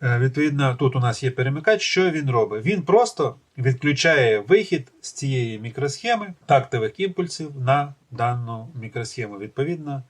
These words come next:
часи зупиняються і ми можемо спокійно налаштовувати. Якщо ми подивимось сорок п'ять вісімнадцять, у нас Enable A — це другий. Що відбувається, коли я натискаю кнопку? Коли я натискаю кнопку,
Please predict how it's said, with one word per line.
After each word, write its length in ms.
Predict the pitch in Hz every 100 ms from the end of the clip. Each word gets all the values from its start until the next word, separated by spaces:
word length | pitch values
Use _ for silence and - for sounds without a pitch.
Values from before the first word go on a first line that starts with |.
| _ _
часи 280 | - 131 139
зупиняються 640 | 123 127 165 214 202 190
і 60 | 139
ми 100 | 127
можемо 360 | 131 160 139 120
спокійно 720 | - 110 - 151 139 127 123 101
налаштовувати. 1000 | 107 117 110 - - 110 95 90 95 135 - _ _ _ _ _ _ _
Якщо 280 | 147 127 151
ми 100 | 135
подивимось 460 | 131 135 131 120 -
сорок 220 | 131 123
п'ять 260 | 135 123
вісімнадцять, 680 | 123 123 170 214 240 151 127
у 80 | 131
нас 320 | 156 190 - 139
Enable 500 | 117 120 110 104 110
A — 220 | 156 147
це 240 | - 123 117
другий. 380 | 113 117 92 87 - -
Що 300 | - 185 196
відбувається, 480 | 156 135 160 147
коли 180 | 131 127
я 60 | 131
натискаю 500 | 127 120 - 127 120
кнопку? 420 | - 107 90 117
Коли 200 | - 143
я 80 | 156
натискаю 540 | 151 143 139 160 151
кнопку, 460 | 147 208 220 -